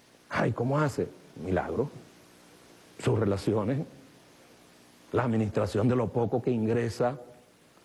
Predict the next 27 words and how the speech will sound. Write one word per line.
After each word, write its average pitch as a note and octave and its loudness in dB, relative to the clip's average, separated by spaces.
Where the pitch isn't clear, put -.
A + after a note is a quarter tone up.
por A#2+ 2
distintas G#2+ 0
vías. A#2+ 2
O C3+ 0
lo, B2 0
lo, B2+ 2
lo A#2+ 2
otro C3+ 2
era A3 2
entregarse, C#3 -2
entregarse A2+ 0
y - 0
decir, B2 0
"Si C#3 0
vengan D3 0
a C#3 0
apoderarse B2 0
de C3 2
Venezuela". A2 0
No, F2 -6
bueno. E2+ -2
Acompañemos G2+ 2
al C#3 2
presidente B2+ 0
en A#2 2
estas A#2+ 2
decisiones. A2 0